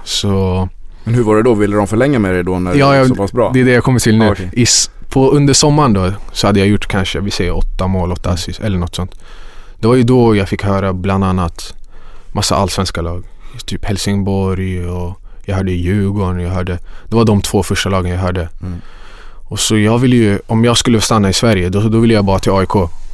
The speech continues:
Speaker 1: Eh, och, eh,
Speaker 2: Varför ville du bara till A I K?
Speaker 1: för jag har alltid gillat dem och, alltså det är, det är något med A I K just i,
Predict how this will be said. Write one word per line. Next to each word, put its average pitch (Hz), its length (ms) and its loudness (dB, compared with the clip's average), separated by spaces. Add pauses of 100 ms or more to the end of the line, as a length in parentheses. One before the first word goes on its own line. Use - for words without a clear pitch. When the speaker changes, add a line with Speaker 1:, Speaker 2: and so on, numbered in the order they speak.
(1400)
Speaker 1:
Eh, 92 680 0
och, - 500 -6
eh, 90 240 0 (120)
Speaker 2:
Varför 117 200 -2
ville 107 200 2
du 104 60 0
bara 101 160 0
till 98 120 -6
A 95 80 -2
I - 20 -4
K? 98 200 -8 (100)
Speaker 1:
för - 180 -4
jag 113 80 4
har 107 60 4
alltid 110 220 0
gillat 101 280 0
dem 95 300 0
och, - 280 -6 (640)
alltså - 220 -4
det 113 100 2 (180)
är, 101 140 0 (100)
det 131 320 -4
är 135 40 2
något 151 280 2
med 110 120 2
A 104 100 2
I 98 40 -2
K 90 320 -2 (180)
just - 380 -2
i, 92 360 -4